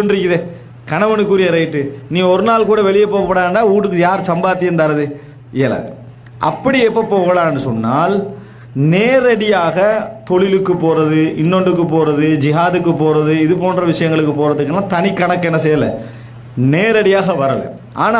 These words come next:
அல்லாஹ் ரப்புல் ஆலமீன் குர்ஆன்ல ஒரு அளவு சொல்றான். அதாவது,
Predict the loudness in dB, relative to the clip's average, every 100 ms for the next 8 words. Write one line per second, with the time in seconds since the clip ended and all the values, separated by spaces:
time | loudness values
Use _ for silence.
0 | 2 2 2 0 -4 -2 0 0 -2 0
1 | 2 2 2 2 2 2 0 0 -2 -4
2 | -10 -16 -20 -20 -20 -20 -20 -20 -20 -6
3 | 0 2 4 2